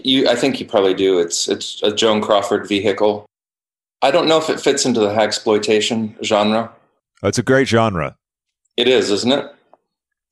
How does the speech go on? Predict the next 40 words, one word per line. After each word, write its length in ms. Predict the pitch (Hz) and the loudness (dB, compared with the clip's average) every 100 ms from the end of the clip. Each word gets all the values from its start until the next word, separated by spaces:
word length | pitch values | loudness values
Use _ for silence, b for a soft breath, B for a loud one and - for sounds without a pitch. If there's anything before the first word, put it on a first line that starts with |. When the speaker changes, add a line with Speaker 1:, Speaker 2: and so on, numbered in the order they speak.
| - | -2
Speaker 1:
I'm, 180 | 123 139 | 0 2
I'm 160 | 135 | 2
not 180 | 147 156 | 2 0
sure. 540 | - 156 139 127 - 113 | 0 2 4 4 4 2
Um, 420 | 113 107 104 - _ _ _ - | 2 0 -2 -6 _ _ _ -4
I 80 | |
think 180 | 120 156 | -2 -2
it 40 | 175 | -2
was 160 | 135 | -2
the 60 | 117 | -4
fifties. 680 | - 120 - 95 90 - - | -2 -2 -2 -4 -2 -4 -4
I 20 | |
think 140 | 113 123 | -2 -2
it 60 | |
was 120 | 104 - | -2 -2
fifty-two 680 | 117 107 101 - 101 95 | -4 -4 -4 -2 -2 0
or 120 | 90 | -2
something 300 | 90 - - - | -4 -10 -10 -8
like 160 | 92 | -6
that. 300 | - 65 - - _ _ _ _ _ _ _ _ - | -4 -4 -4 -12 _ _ _ _ _ _ _ _ -6
I 160 | 107 113 | -2 0
don't 220 | 87 76 | 0 -4
know. 240 | 76 78 - _ - | -6 -8 -12 _ -4
How 100 | 139 | 0
am 80 | 143 | 2
I 120 | 139 | 0
supposed 440 | - - 110 - | 0 0 0 0
to 80 | 95 | -2
know? 380 | 95 85 76 - - | 0 0 -2 -6 -10
Speaker 2:
<laughs> 1000 | - 190 131 160 131 - 131 98 110 107 B B | -4 -4 -2 -2 -2 -2 -2 -2 -4 -4 B B
It, 160 | 120 127 | -2 2
there's 180 | 147 110 | 2 4
no 80 | |
Speaker 1:
Right? 100 | 160 | 2
Speaker 2:
test 300 | - 131 113 | 2 2 2
at 80 | 107 | -2
the 160 | 92 85 | -2 -2
end 100 | 73 | -4
of 80 | 69 | -6
this. 300 | 78 - | -8 -8